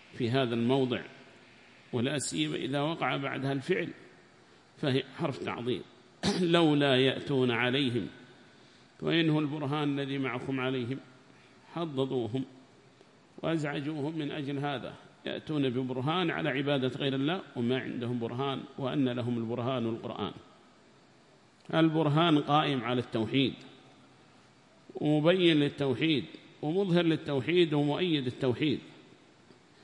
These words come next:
ولم يكن هناك دليل أبدًا في كتاب الله ولا في سنة فيها تأييد الباطل ونصر الباطل، حاشاً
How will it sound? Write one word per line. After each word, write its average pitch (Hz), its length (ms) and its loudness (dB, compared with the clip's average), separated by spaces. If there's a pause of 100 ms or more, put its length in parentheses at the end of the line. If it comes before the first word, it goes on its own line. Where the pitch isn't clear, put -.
(240)
ولم 151 320 0
يكن 175 300 0
هناك 156 280 2
دليل 165 440 -2
أبدًا 185 460 0
في 135 200 -6
كتاب 156 440 -2
الله 147 340 0
ولا 147 180 0
في 131 140 -4
سنة 160 380 -4 (800)
فيها 147 300 2
تأييد 143 420 0
الباطل 135 520 0
ونصر 135 340 -2
الباطل، 127 560 -2
حاشاً - 440 -4